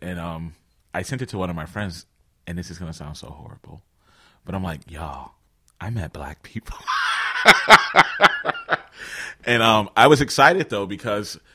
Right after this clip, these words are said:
I think I've lived in places, like, New Mexico wasn't particularly the most diverse, in a sense, um, in reference to people of color. There was a lot of New Mexicans, but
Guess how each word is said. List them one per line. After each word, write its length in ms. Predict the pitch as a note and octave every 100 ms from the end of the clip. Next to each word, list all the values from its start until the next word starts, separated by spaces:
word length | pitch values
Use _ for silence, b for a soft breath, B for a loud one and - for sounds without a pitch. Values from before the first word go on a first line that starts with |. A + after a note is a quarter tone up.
| B
I 140 | A2+
think 160 | C3 F3
I've 160 | D#3+ A2+
lived 200 | C3 B2+
in 120 | A2
places, 640 | A2+ A2 - G#2+ G2 - _ _ _
like, 160 | G#2 G2+
New 80 | G2+
Mexico 400 | A2+ - - C3
wasn't 280 | B2 A#2+ A#2
particularly 440 | A#2 B2 B2+ A#2
the 100 | A2
most 240 | G#2+ A2
diverse, 540 | G#2+ G#2 A2 G#2+ - - b b b -
in 140 | G#2+ G#2
a 60 |
sense, 400 | - G#2 G2+ - -
um, 420 | F2+ E2+ D#2+ E2 _ -
in 100 | G2
reference 300 | F#2 F#2+ F#2
to 280 | G2+ E2+ D2+ _ _ _ B B B _
people 340 | - A#2 G#2+ F2+
of 240 | F2+ -
color. 320 | - F2+ F2+ G#2+
There 100 | G2+
was 120 | E2
a 20 |
lot 100 | F2+
of 140 | E2
New 120 | F2 F2+
Mexicans, 920 | E2+ E2 - - G#2+ G2 G2 A#2 -
but 280 | F2 D#2+